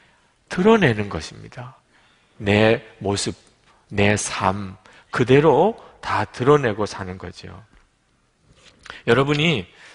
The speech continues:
정말 하나님과 친밀히 교제하기를 원한다면 각오해야 합니다. 이제는 내 모든 삶을 다 공개하고 살 각오를, 결단을 해야 합니다.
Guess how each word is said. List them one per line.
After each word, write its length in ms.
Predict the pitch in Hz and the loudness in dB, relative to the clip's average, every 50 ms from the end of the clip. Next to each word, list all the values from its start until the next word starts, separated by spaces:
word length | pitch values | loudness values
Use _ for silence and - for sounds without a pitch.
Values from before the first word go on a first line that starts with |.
| - _ | -20 _
정말 600 | - - 101 107 117 131 147 135 117 139 180 220 - - - - - _ _ _ | -12 -12 -10 -4 2 4 4 4 4 2 0 -2 -4 -10 -18 -20 -20 _ _ _
하나님과 720 | - 135 139 143 135 117 113 101 92 101 104 113 110 92 - - - | -6 -2 0 0 0 -2 -4 -8 -4 -2 -2 -2 -2 -4 -8 -12 -14
친밀히 400 | - - 202 180 170 156 135 127 | -10 -8 -6 -4 -2 -2 -2 -4
교제하기를 680 | 110 - - 101 101 101 120 135 127 123 117 131 123 127 | -4 -6 -8 -8 -6 -2 -2 0 0 0 -2 -4 -4 -6
원한다면 840 | 117 95 92 95 101 104 110 101 101 90 87 98 117 139 117 90 92 - _ _ - - - _ _ _ _ | -6 -6 -6 -4 -6 -4 -4 -4 -6 -6 -4 -4 -6 -6 -6 -8 -14 -20 _ _ -20 -20 -20 _ _ _ _
각오해야 720 | - - - - 110 107 - 127 123 104 98 101 92 87 92 | -10 -6 -4 -4 -4 -2 -2 -2 -2 -2 -2 -4 -4 -6 -6
합니다. 440 | 87 87 87 90 95 - - 127 - _ _ _ _ _ _ _ _ _ _ _ _ _ _ _ _ _ _ _ _ _ _ - | -10 -12 -14 -18 -20 -20 -20 -20 -20 _ _ _ _ _ _ _ _ _ _ _ _ _ _ _ _ _ _ _ _ _ _ -8
이제는 380 | 110 104 107 104 107 107 98 | -4 -2 -2 -2 -2 -4 -2
내 260 | 90 98 101 110 117 113 | 0 0 2 2 0 -2
모든 540 | 101 92 98 110 123 151 180 170 208 196 | -4 -4 -2 0 0 2 2 2 2 2
삶을 680 | 190 - - - 101 92 92 95 95 90 110 156 180 - - - - _ | 0 -4 -4 -4 -4 -4 -4 -6 -6 -4 -4 -4 -4 -6 -8 -18 -20 _
다 320 | - - - - - - - - | -12 -10 -8 -6 -6 -8 -8 -10
공개하고 760 | - - 107 104 107 110 104 156 147 120 117 113 113 120 | -12 -14 -14 -12 -8 -2 2 2 2 2 2 -2 -4 -6
살 360 | 113 - - - 98 98 104 113 - - - - - | -6 -6 -6 -4 -2 -2 -2 -4 -8 -12 -16 -12 -8
각오를, 640 | - - 95 98 - - 110 104 107 104 98 101 - - - - - _ _ _ _ _ | -4 -4 -4 -4 -2 -4 -4 -2 0 0 -2 -2 -6 -10 -20 -20 -20 _ _ _ _ _
결단을 600 | - - - 101 98 - - 147 127 113 107 101 | -8 -6 -6 -6 -4 -2 0 0 0 0 -2 -6
해야 300 | 90 85 92 92 85 87 | -6 -6 -6 -6 -6 -6
합니다. 560 | 90 98 - - 101 90 82 90 90 - - | -8 -12 -14 -16 -16 -18 -20 -20 -20 -20 -20